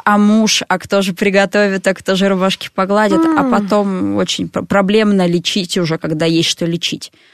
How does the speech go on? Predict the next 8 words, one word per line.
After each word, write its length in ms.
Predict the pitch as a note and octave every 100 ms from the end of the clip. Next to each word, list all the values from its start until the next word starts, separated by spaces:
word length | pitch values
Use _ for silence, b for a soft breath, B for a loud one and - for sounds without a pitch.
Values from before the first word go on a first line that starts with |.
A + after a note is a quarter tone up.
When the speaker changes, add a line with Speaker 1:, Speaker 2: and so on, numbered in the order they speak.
| b b
Speaker 1:
Лучше 280 | D#3+ D#3+ -
профилактировать 920 | - E3 E3 E3+ - - G#3+ F3+ E3
или 120 | D3 D3
поймать 420 | D#3 D#3 D3 -
в 80 | D#3
ранних 320 | D3 D3 D3
стадии. 580 | - F#3 F3+ D#3 D#3 D#3+ B B B _
Вот, 180 | - D3+